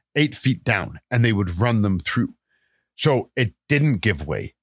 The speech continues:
And it was a sealed unit. And when you stepped on it, it felt like you were walking on the ground. It was, so a lot of times people will put down, like, the, you know, I know it's, I know it's,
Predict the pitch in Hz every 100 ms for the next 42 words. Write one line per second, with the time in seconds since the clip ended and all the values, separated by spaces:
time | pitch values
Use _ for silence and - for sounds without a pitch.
0 | - 120 123 117 113 107 - - 151 143
1 | 110 131 - 113 127 147 143 - - 151
2 | - 120 95 85 104 - - - 127 131
3 | 135 110 120 113 92 92 107 - 98 73
4 | 101 90 90 - 98 90 - - _ _
5 | - - - - 147 135 139 113 - -
6 | - - 196 196 196 226 196 180 143 165
7 | 170 160 135 147 131 143 135 127 120 -
8 | 113 92 107 104 101 95 95 113 98 95
9 | - 101 110 104 98 - 165 175 147 -